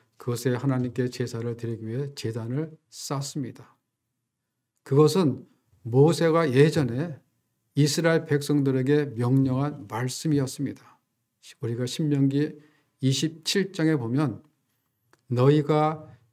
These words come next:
약속의 땅에 들어가는 날에 율법을 기록한 큰 돌을 세우고 제단을 쌓아 번제와 화목제를 드리라"라고 명령했던 것입니다. 예, 그래서 여호수아는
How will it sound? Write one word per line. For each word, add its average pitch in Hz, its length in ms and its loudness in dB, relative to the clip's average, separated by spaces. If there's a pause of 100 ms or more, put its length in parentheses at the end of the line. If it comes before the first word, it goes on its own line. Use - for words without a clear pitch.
약속의 139 500 0
땅에 135 280 0
들어가는 120 440 -4
날에 123 380 -4 (140)
율법을 160 560 2
기록한 143 440 -4
큰 185 460 -4
돌을 143 320 2
세우고 117 640 -4 (580)
제단을 123 500 -2
쌓아 127 460 -6
번제와 147 840 0 (400)
화목제를 170 760 -2
드리라"라고 120 1120 -4 (460)
명령했던 139 680 0
것입니다. 113 580 -6 (1000)
예, 113 80 -8
그래서 139 320 2
여호수아는 139 760 0